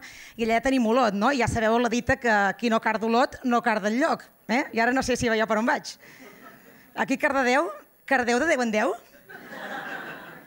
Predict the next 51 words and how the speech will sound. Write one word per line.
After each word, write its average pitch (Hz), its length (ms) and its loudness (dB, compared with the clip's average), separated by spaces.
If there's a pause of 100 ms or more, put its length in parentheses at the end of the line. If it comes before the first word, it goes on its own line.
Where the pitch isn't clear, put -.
(240)
No 202 160 -2
sé, 185 240 0
deixem 208 240 -2
aquí, 202 240 -2
perquè, 214 160 0
escolta, 196 280 0
si 190 200 -2
és 185 80 -4
que 202 80 -2
sí, 208 120 -2
jo 254 80 2
m'apunto 196 320 0
ràpid, 196 280 0
eh? 226 160 4
Aquí 208 160 0
una 208 120 2
orgia 202 240 0
col·lectiva 226 420 0
aquí 226 100 0
al 214 80 0
Tarambana, 220 400 2
vamos, 233 200 0
això 202 160 -2
sí 254 120 -2
que... 247 80 2 (480)
Això - 160 -8
no 208 80 -2
es - 40 -18
pot 208 120 -2
dir 196 120 0
per 180 100 0
la 165 100 0
tele, 175 240 0
eh? 214 120 -6
Mare 185 260 0
de 175 100 0
Déu. 180 120 -2 (520)
En 254 200 0
fi, 330 120 0
també 285 240 0
vi-, 339 160 0
eh, 277 400 4
crec 294 220 0
que 311 60 0
són 302 200 2
bastant 277 360 0
conegudes 294 760 2
les 254 160 0
coques 285 280 0
de 277 120 0
recapte. 226 560 -2